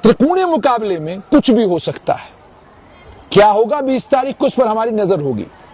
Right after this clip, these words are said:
लेकिन बड़ी खबर फिलहाल यही है कि बीस तारीख को अब वोट डलने जा रहा है और देखना यह होगा कि क्या मत प्रतिशत श्रीनगर के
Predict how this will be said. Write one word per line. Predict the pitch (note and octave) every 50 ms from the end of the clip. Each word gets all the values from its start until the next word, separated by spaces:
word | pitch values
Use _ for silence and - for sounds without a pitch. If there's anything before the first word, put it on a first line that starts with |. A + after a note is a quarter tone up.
| - - -
लेकिन | D3+ D#3 - G3 F3+ C#3+ A#2+
बड़ी | A#2 G3+ B3 D#4 C#4+
खबर | - - A#3 A3+ A#3+ A#3+
फिलहाल | - - F#3+ F3+ F#3+ G3+ A3 G#3+
यही | F3+ D3+ C#3 F3+ A3 B3 C4+ B3+ F#3
है | E3+ E3+ E3+ F3+ - - - - - - - - -
कि | F3+
बीस | E3 C3+ F3 B3 C4+ A3 - -
तारीख | - A#3+ A3+ A#3 C4+ C#4 -
को | - - G#3+ G3+ G#3 G#3 -
अब | G3 F#3 G3+ F#3 - - - - - - - B2
वोट | A#2 E3 A#3 D#4+ E4+ E4
डलने | C#4+ C4+ C#4+ C#4 C#4 C4+ B3+
जा | G#3 A3 G#3 G3
रहा | F#3 F3 F3 F3 E3
है | D#3+ D#3 E3 E3 - - - - - -
और | G3 F#3+
देखना | D3+ C3 G3 G#3+ G#3 - G#3 A3+
यह | G#3 E3+ D3+ C4 C#4+
होगा | A3+ G3+ G3 F3 F#3 F#3+ F#3 F#3 - - - - - - - -
कि | G#3
क्या | - - - - B3 C4 D#4 D#4+
मत | D#4 D4 C4+
प्रतिशत | - C#4 C#4+ B3+ G#3 - - - G#3 D#3+ - - - - - - - - -
श्रीनगर | - - G#3+ G#3+ A#3 B3+ C#4 C#4 E4 D#4+ C4
के | - - A#3 A3